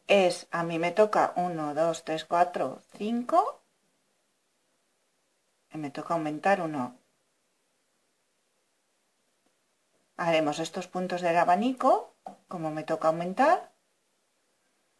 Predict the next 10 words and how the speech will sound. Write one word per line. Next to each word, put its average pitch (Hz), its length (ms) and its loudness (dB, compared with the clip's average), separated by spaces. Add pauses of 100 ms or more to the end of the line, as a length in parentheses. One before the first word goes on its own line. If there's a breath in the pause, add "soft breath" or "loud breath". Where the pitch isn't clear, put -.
(880)
haré 165 540 -4 (260)
el 151 180 -6
aumento. 135 680 -6 (1800)
Y 214 160 4
dentro 214 640 2
del 202 260 4
abanico 262 880 6 (360)
haremos 226 640 2 (880)
dos 214 320 8
varetas. 151 720 -4